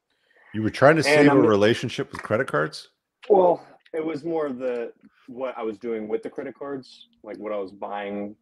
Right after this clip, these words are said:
Speaker 2: what I, what I was trying to take her to do, you know?
Speaker 1: Wa-, was it like buying her experiences, buy her love, buy her gifts? Like, that's
Speaker 2: Yeah,
Speaker 1: what you're
Speaker 2: kinda
Speaker 1: doing?
Speaker 2: like a, yeah, just like that. And
Speaker 1: So you tried
Speaker 2: and
Speaker 1: to save the
Speaker 2: so
Speaker 1: relationship by buying her stuff?
Speaker 2: Yeah.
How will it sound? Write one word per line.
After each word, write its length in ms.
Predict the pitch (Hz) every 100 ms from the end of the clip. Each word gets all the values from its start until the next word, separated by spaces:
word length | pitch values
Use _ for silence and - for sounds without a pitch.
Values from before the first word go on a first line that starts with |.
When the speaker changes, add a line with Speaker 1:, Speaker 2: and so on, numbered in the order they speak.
| _
Speaker 2:
what 180 | 113 110
I, 80 | 101
what 300 | 98 107 107
I 40 |
was 100 | 101
trying 440 | - 120 110 107 104
to 220 | 110 98
take 260 | - 113 110
her 240 | 110 104
to 80 | 107
do, 340 | 113 131 139
you 120 | 143 151
know? 260 | 156 151 _ _ _
Speaker 1:
Wa-, 160 | 107 101
was 260 | 113 117
it 140 | 110 104
like 160 | 101 82
buying 220 | 104 107
her 140 | 98
experiences, 580 | 92 - 113 107 - 98
buy 180 | 85 92
her 120 | 87
love, 420 | 87 98 98 92
buy 140 | 85 90
her 120 | 85
gifts? 300 | 78 95 104
Like, 100 | 170
that's 80 | 156
Speaker 2:
Yeah, 160 | 147 143
Speaker 1:
what 80 | 139
you're 80 | 156
Speaker 2:
kinda 180 | 147 135
Speaker 1:
doing? 100 | 131
Speaker 2:
like 180 | 123
a, 420 | 123 120 117 113 110 _ -
yeah, 280 | 127 101 101 101 -
just 200 | 139 -
like 160 | 110 98
that. 320 | 98 98 - _
And 140 | 120 110
Speaker 1:
So 80 | 107
you 80 |
tried 180 | 101 123
Speaker 2:
and 80 | 113
Speaker 1:
to 40 |
save 180 | 101 104
the 60 | 95
Speaker 2:
so 40 |
Speaker 1:
relationship 600 | 92 92 90 90 - 92
by 100 | 90
buying 300 | 80 87 85
her 120 | 78
stuff? 340 | 78 - - _ _ _ _ _ _ -
Speaker 2:
Yeah. 240 | 107